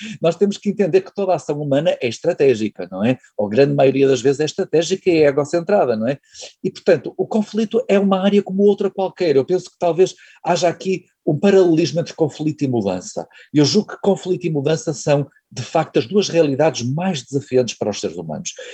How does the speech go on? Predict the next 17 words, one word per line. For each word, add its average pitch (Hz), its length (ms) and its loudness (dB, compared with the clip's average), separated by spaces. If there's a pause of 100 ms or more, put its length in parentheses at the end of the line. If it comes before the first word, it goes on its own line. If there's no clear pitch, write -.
E 165 80 4
isso 226 220 0
verifica-se 220 600 -2
no 214 60 4
contexto 196 400 0
organizacional, 123 760 0
talvez 131 320 2
mais 131 240 0
do 123 100 -6
que - 200 -4 (280)
em 127 100 4
outro 135 260 2
qualquer, 120 560 2 (240)
devido 143 300 0
às 151 160 -2
tensões 160 480 -4
geradas 131 540 2